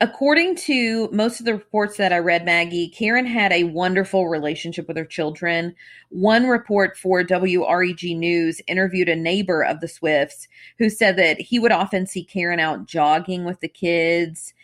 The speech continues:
and that neighbor noted that she and her children were always together.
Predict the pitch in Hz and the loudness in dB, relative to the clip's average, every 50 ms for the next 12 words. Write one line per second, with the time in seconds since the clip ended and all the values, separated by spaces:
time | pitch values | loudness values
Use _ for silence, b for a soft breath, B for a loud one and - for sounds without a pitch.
0 | b b b b _ - 185 185 180 175 170 170 165 165 165 165 151 - - 196 | b b b b _ -4 -2 -2 2 2 4 4 4 2 0 -2 -6 -2 0 2
1 | 185 165 180 185 190 175 185 185 175 170 170 175 180 170 - - - - - 190 | 2 2 2 0 0 2 0 0 0 0 0 0 -2 -2 -2 -6 -8 -6 -6 -4
2 | 185 180 175 170 170 - 190 180 175 175 180 170 165 156 139 - - - 165 160 | -2 -2 -2 -2 -2 -2 -4 -2 -2 -2 -4 -4 -4 -4 -6 -4 0 2 2 2
3 | 156 160 147 160 151 - - - 160 139 - 143 131 131 - 175 185 202 226 233 | 2 0 -2 -4 -6 -8 -12 -12 -8 -4 0 0 0 0 0 0 0 0 0 -4